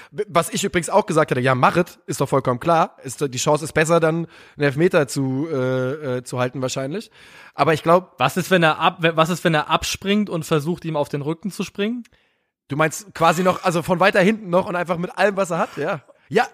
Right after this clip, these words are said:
Speaker 2: Von weiter mit allem, was er hat, quasi einfach so ein footballmäßiges
Speaker 1: Ja, er kann ja auch
Speaker 2: Tackle.
Speaker 1: wirklich, er kann ja auch einfach nur nach vorne springen und ihn einfach am Fuß festhalten, ne? Wird ja auch gehen. Einfach nur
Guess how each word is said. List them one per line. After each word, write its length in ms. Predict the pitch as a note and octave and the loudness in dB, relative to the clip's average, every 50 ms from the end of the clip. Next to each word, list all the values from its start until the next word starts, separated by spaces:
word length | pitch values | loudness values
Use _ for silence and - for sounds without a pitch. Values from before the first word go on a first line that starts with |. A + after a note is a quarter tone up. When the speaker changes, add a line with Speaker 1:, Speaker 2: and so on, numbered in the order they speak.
| _ _ | _ _
Speaker 2:
Von 160 | - F#3 F3 | -4 -2 0
weiter 240 | F#3+ G3 A#3 A#3+ A#3 | 2 2 2 2 0
mit 80 | G#3 A3 | -2 2
allem, 180 | G#3+ A3 A3+ | 2 2 4
was 160 | A3+ A3 F#3+ G#3 | 4 2 4 4
er 100 | G3+ G3+ | 4 4
hat, 160 | A3+ A3 - | 4 4 0
quasi 320 | - - G3+ G3 F3+ F#3+ | -2 0 2 2 2 0
einfach 380 | G3+ F3+ F#3 F#3 - G#3+ G3+ F3 | -2 -2 -2 -2 0 0 0 0
so 100 | D#3+ F#3+ | 0 -4
ein 180 | F#3+ F3+ E3 | -4 -4 -6
footballmäßiges 800 | D#3 - - A3+ - _ - F3+ E3 D#3+ E3+ F3 E3 - F3 D3+ | -8 -8 -8 -8 -6 _ -2 -2 0 0 0 0 0 0 0 2
Speaker 1:
Ja, 60 | G#3 A3+ | 2 2
er 80 | G#3 | 2
kann 160 | - - A3+ | 2 2 2
ja 80 | - A#3 | 4 4
auch 60 | G#3 | 2
Speaker 2:
Tackle. 140 | F3 A3+ G#3+ | 2 0 -2
Speaker 1:
wirklich, 160 | G3+ F#3 - | -2 -2 -2
er 80 | A3+ F#3+ | -4 -2
kann 120 | G3+ A#3+ | -2 0
ja 80 | F4 A#3 | 0 0
auch 40 | G3+ | -2
einfach 220 | A#3+ A#3+ B3+ A#3 | 0 0 0 0
nur 100 | G#3+ G#3 | 0 2
nach 120 | G3 E3 | 0 -2
vorne 220 | - - C4 C4+ G#3 | 0 0 0 0 -2
springen 240 | - - G3 G3 G3 | -2 -2 -2 -2 -2
und 80 | F3 | -2
ihn 80 | A3 G3 | -2 -2
einfach 140 | F#3 F3 F3+ | 0 0 0
am 80 | E3 | -2
Fuß 200 | - - F4 G#4+ - | 0 0 -2 -2 -2
festhalten, 480 | - D3 B2+ - - B2 A2 G#2+ - B2 | -4 -6 -6 -6 -6 -8 -8 -6 -4 -4
ne? 100 | - E3 | -2 -2
Wird 100 | E3+ C3+ | 2 2
ja 80 | D#3+ | 2
auch 160 | G3+ E4+ - | 2 2 0
gehen. 220 | - C3 A2 G#2 - | -2 -6 -8 -8 -4
Einfach 300 | - G#3 B3+ - C#4+ A3+ | 0 2 2 2 2 0
nur 240 | A3+ A#3+ A#3+ A#3+ A3+ | 2 2 0 0 -4